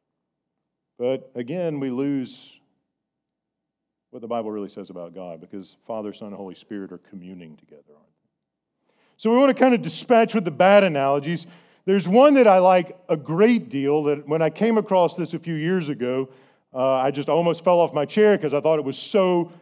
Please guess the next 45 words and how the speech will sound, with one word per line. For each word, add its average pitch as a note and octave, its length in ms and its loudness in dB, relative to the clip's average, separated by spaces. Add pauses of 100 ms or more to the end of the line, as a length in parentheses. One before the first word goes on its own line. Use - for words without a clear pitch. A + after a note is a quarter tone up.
helpful. E3+ 480 0
We D3 100 -2
talk F#3 200 2
about E3+ 220 2
it D3+ 40 -2
in C3 100 -6
confirmation D#3+ 680 -4
class, E3 380 -2
so D3 80 -6
those C#3+ 200 -2
of C#3 100 -8
you D3 80 -4
who've C#3 140 -8
been C#3+ 180 -4
through C#3+ 180 -2
Absolute C3 380 -6
Basics C#3+ 360 -8
of B2+ 40 -18
the A#2+ 80 -14
Christian C#3 300 -14
Faith, C#3 260 -10
you B2 60 -10
may C3+ 400 -4
remember C3+ 420 -6
this. C#3 360 -8 (500)
Um, A#2+ 540 -2 (420)
just D#3 160 -8
a - 20 -8
little F3 180 0
while E3 180 4
ago, F3 160 0
we F3+ 100 -2
sang D#3 240 -4
some D#3 120 -10
songs, F3 460 0
didn't C#3 220 -6
we? G2+ 100 -10 (640)
And A#2 80 -14
Josh D#3 320 0
played E3 240 -4
some E3 140 -6
chords C3+ 640 -4
on C#3 120 -4
his C3 140 -6
guitar. C3 520 -4